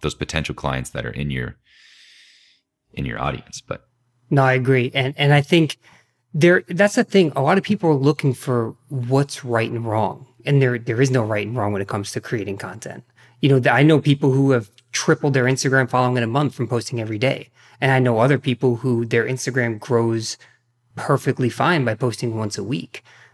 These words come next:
Speaker 2: I think, like you said, it comes down to the motive. What's your reason for posting?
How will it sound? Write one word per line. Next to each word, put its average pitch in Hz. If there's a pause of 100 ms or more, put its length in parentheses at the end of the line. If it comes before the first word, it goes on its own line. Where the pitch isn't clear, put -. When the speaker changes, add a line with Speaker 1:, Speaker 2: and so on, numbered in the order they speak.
Speaker 2:
I -
think, 127
like 107
you 151
said, 123
it -
comes 120
down 110
to -
the 117
motive. 120
What's 123
your 135
reason 120
for 107
posting? -